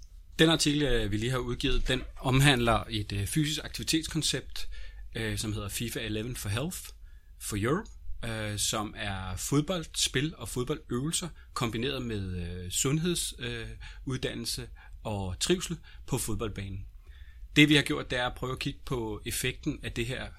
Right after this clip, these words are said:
øh, koncept på, øh, kognition i børn. Så vi har målt deres kognition før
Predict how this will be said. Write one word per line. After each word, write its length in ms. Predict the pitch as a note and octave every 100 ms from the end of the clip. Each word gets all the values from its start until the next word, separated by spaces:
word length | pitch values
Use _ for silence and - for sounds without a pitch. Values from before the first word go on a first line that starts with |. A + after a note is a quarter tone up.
| - -
øh, 240 | G#2+ G2+
koncept 580 | - A2 - D3 - - - - -
på, 280 | - - -
øh, 260 | G#2+ G#2 G2+
kognition 680 | - G#2 G2+ - B2 A#2 G#2
i 80 | A2
børn. 320 | A2 G#2+ -
Så 140 | -
vi 100 | G#2
har 80 | A2
målt 300 | A2+ A#2+ -
deres 140 | G#2+ -
kognition 520 | A2 G2+ G2 C#3+ B2+
før 360 | - E3 -